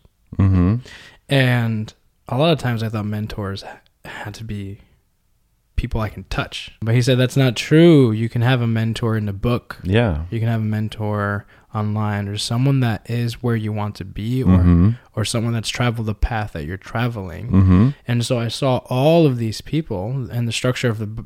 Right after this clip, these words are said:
Speaker 2: of the book is healthy, wealthy, wise. He talks about the best people and their habits in the health industry,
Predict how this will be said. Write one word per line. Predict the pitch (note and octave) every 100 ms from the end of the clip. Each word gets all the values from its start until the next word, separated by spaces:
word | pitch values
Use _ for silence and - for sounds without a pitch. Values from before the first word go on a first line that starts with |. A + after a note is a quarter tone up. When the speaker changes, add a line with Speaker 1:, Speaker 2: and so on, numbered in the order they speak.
| -
Speaker 2:
of | A#2
the | A2
book | A#2 A2
is | A2
healthy, | - C3 B2 - A2+
wealthy, | A2+ G#2+ G#2+
wise. | G#2 A#2 A2 G2+ G2
He |
talks | G#2 G#2+ G#2
about | A#2+ G2+ G2 G2+ - - _ - - _
the | A#2
best | A2+ -
people | A#2 - G#2+ G#2+ G#2
and | A2
their | G#2+
habits | - G#2+ G#2 - - -
in | A2 A2
the | A2
health | - C#3 -
industry, | A2 G#2 - - F#2+ -